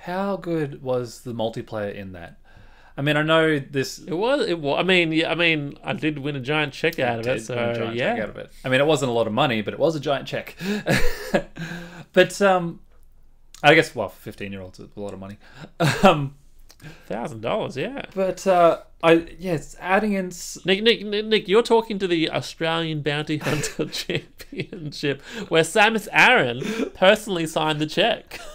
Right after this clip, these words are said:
Speaker 2: <laughs>
Speaker 1: Uh, anyway, moving on. Oh, that's never going away, is it? Neither. You know what? The thing that bugs me is the Smash Brothers trophy. That's never going away either.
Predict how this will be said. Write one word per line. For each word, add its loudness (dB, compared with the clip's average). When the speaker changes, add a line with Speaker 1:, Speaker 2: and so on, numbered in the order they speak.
Speaker 2:
<laughs> -2
Speaker 1:
Uh, 6
anyway, 4
moving 2
on. 4
Oh, 6
that's 0
never 4
going 2
away, 2
is 0
it? -6
Neither. 2
You -2
know 2
what? -2
The -4
thing -2
that -4
bugs -2
me -6
is -8
the -12
Smash -6
Brothers -10
trophy. -10
That's -10
never -8
going -8
away -8
either. -10